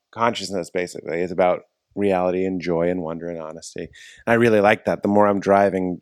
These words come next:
just straight into traffic as opposed to just watching it go by, I think that's really, uh, juicing me up these days. That's what's getting me up at five in the morning and writing things down and, and having conversations like this. That, to me, is really interesting. When I was a kid, I remember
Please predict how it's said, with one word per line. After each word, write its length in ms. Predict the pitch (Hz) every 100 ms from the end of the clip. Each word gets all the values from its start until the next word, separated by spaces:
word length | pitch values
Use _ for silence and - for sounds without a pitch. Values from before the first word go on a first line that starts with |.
| -
just 200 | 101 -
straight 400 | - - 101 95
into 240 | 101 104
traffic 500 | 98 - 87 90 78 -
as 160 | 85
opposed 320 | 87 92 87
to 80 | -
just 140 | 85 90
watching 320 | 87 - 85
it 120 | 82
go 140 | 85
by, 180 | 85 87
I 60 | 85
think 180 | 87 87
that's 200 | 87 92
really, 300 | 87 85 - - - _ _ -
uh, 360 | 95 87 80 - 90 87 _ _
juicing 380 | 98 104 98 92
me 120 | 90
up 140 | 85 82
these 220 | 98 98
days. 320 | - 85 78
That's 220 | 98 107 98
what's 200 | 90 -
getting 260 | 95 90
me 120 | 90
up 180 | 87 87
at 100 | 85 _ _ _ _ _
five 220 | 95 92
in 60 | 85
the 60 |
morning 360 | 85 87 90 87
and 80 | 82
writing 280 | 82 82 80
things 240 | 78 -
down 440 | - 92 87 85
and, 140 | 76 76 _ _ _
and 160 | - 85
having 240 | 90 87
conversations 580 | 87 78 - 85 - 87
like 120 | 82 104
this. 180 | 95
That, 300 | - 101 107 - _ _ _
to 80 | 85
me, 220 | 92 87
is 120 | 82
really 220 | 85 80
interesting. 480 | 95 95 - 85 80 _ - _ -
When 120 | 123
I 20 |
was 100 | 117
a 40 |
kid, 200 | 120 131
I 40 | 120
remember 560 | 110 110 107 101 95